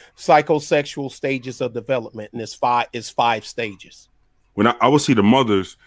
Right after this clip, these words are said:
Speaker 2: they would be outside cursing their daughters out and all kind of other stuff. And
Speaker 1: Look at Fly White, she gonna put fast ass. <laughs> See, she, she, she knows.
Speaker 2: <laughs> And that mother would do it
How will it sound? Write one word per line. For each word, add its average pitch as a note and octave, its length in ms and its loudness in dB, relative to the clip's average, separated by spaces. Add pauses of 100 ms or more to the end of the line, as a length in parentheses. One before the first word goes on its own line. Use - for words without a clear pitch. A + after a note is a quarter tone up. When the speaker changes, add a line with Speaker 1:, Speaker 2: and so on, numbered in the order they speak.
(160)
Speaker 2:
they G2+ 100 0
would A#2 180 2
be A2 120 0
outside G2+ 720 -4
cursing A#2 360 -6
their G2+ 100 -6
daughters G2 420 -2
out F2+ 240 -4
and F2+ 80 -8
all G2 100 -4
kind F#2+ 200 -6
of F#2 80 -4
other E2 100 -10
stuff. E2+ 380 -10 (440)
And G3 300 4
Speaker 1:
Look F#4+ 120 4
at - 40 -20
Fly A3+ 220 6
White, A3 320 4
she A#3 140 -6
gonna F3+ 200 0
put F3+ 260 0
fast E3 440 2
ass. D#3 500 2 (160)
<laughs> F4+ 160 2
See, F4 320 2
she, E4+ 300 -4
she, D4+ 520 -10
she F4+ 300 -8
knows. F#4 800 4 (340)
Speaker 2:
<laughs> - 260 -14
And C#3+ 260 4 (100)
that C#3+ 160 6
mother E3+ 340 4
would B2 240 2
do D3+ 260 4
it G#2 160 -2